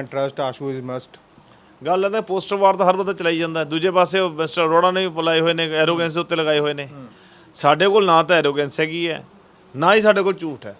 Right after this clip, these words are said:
Speaker 1: ਹੂੰ।
Speaker 2: ਅਸੀਂ ਤਾਂ ਸੱਚ ਦੇ ਉੱਤੇ ਚੱਲਣਾ ਹੈਗਾ। ਔਰ ਮੈਂ ਤਾਂ ਇੱਕ ਬੇਨਤੀ ਕੀਤੀ ਸੀ ਕੱਲ੍ਹ ਵੀ, ਮੈਂ ਬੇਨਤੀ ਅੱਜ ਵੀ ਕਰਦਾ ਕਿ ਡੇਢ ਸਾਲ ਦਾ ਸਮਾਂ ਜ਼ਿਆਦਾ ਲੰਬਾ ਸਮਾਂ ਨਹੀਂ ਹੈਗਾ। ਅਗਰ ਡੇਢ ਸਾਲ ਸ਼੍ਰੋਮਣੀ ਅਕਾਲੀ ਦਲ ਨੂੰ ਦੇ ਦਿੰਦੇ ਹੋ, ਤੁਸੀਂ ਮੈਨੂੰ ਅਗਰ ਦਿੰਦੇ ਹੋ, ਤਾਂ ਲੁਧਿਆਣਾ ਵੈਸਟ ਨੂੰ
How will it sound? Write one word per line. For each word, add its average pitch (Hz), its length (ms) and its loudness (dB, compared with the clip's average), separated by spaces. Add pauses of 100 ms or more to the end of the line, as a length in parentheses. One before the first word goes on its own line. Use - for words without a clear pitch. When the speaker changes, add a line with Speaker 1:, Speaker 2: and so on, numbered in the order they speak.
(460)
Speaker 1:
ਹੂੰ। 135 80 -20 (480)
Speaker 2:
ਅਸੀਂ 233 240 -2
ਤਾਂ 196 320 2
ਸੱਚ 160 400 -2
ਦੇ 190 100 0
ਉੱਤੇ 196 180 -2
ਚੱਲਣਾ 135 300 -4
ਹੈਗਾ। 156 360 -4 (640)
ਔਰ 214 240 6 (440)
ਮੈਂ 160 220 4
ਤਾਂ 214 120 0
ਇੱਕ 190 140 -4
ਬੇਨਤੀ 196 360 -4
ਕੀਤੀ 156 280 -6
ਸੀ 165 140 -6
ਕੱਲ੍ਹ 165 240 -4
ਵੀ, 185 60 -4
ਮੈਂ 180 120 -2
ਬੇਨਤੀ 160 380 -4
ਅੱਜ 131 120 -8
ਵੀ 139 120 -8
ਕਰਦਾ 135 400 -8 (100)
ਕਿ 196 80 -4
ਡੇਢ 202 280 6
ਸਾਲ 196 220 2
ਦਾ 202 100 -2
ਸਮਾਂ 180 240 -4
ਜ਼ਿਆਦਾ 175 240 -2
ਲੰਬਾ 165 220 -4
ਸਮਾਂ 147 260 -8
ਨਹੀਂ 139 140 -10
ਹੈਗਾ। 123 220 -12 (560)
ਅਗਰ 214 120 6
ਡੇਢ 214 280 8
ਸਾਲ 220 220 6
ਸ਼੍ਰੋਮਣੀ 185 380 -2
ਅਕਾਲੀ 170 260 0
ਦਲ 170 60 0
ਨੂੰ 160 160 -2
ਦੇ 147 80 0
ਦਿੰਦੇ 151 200 -2
ਹੋ, 170 60 0
ਤੁਸੀਂ 160 220 -12
ਮੈਨੂੰ 151 280 -2
ਅਗਰ 147 120 0
ਦਿੰਦੇ 113 280 -8
ਹੋ, 92 100 -14 (800)
ਤਾਂ 214 100 2
ਲੁਧਿਆਣਾ 196 480 2
ਵੈਸਟ 185 320 0
ਨੂੰ 131 240 -12